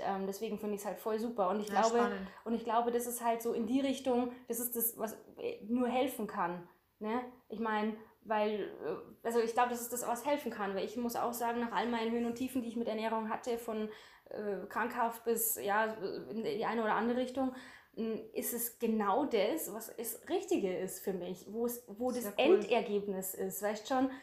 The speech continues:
Speaker 1: Es ist nicht, ähm, dieser ganze Zuckerverzicht, äh, dies und das und jenes und überhaupt, sondern es ist tatsächlich, dem Körper zu vertrauen, ähm, habe ich jetzt wirklich Hunger,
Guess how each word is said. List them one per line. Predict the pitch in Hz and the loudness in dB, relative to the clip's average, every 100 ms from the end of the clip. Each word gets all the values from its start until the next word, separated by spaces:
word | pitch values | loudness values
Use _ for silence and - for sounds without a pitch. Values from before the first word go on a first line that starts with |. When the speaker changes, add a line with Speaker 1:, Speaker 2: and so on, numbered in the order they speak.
| - | -8
Speaker 1:
Es | 226 226 | -6 -2
ist | 302 285 | 0 4
nicht, | 233 233 - | 2 2 2
ähm, | 214 214 214 - - - - | 2 2 0 -6 -12 -10 -6
dieser | 233 214 | -2 0
ganze | 226 226 214 | 0 0 -2
Zuckerverzicht, | 247 233 226 208 226 220 220 - | -2 -2 -2 -4 -2 -2 -4 -2
äh, | 180 202 202 214 | 2 4 4 2
dies | 240 | -2
und | 220 214 | 0 0
das | 220 202 | -2 -2
und | 196 | 0
jenes | 233 214 | 0 0
und | - | 0
überhaupt, | 240 233 214 - | 2 2 0 -2
sondern | 226 214 | -4 -2
es | 214 | -4
ist | 226 226 | -6 -6
tatsächlich, | 214 277 269 - 220 254 - - - - | -2 0 0 2 2 2 0 -14 -20 -6
dem | 214 | 0
Körper | 247 240 240 | 4 4 2
zu | 226 | -2
vertrauen, | 214 208 214 208 247 269 262 - - | -2 -2 4 6 8 8 6 -6 -4
ähm, | 214 208 214 214 | 0 2 0 0
habe | 233 | 0
ich | 233 | 0
jetzt | 233 254 | 0 2
wirklich | 262 262 254 | 4 2 0
Hunger, | 240 233 226 233 | 2 2 2 0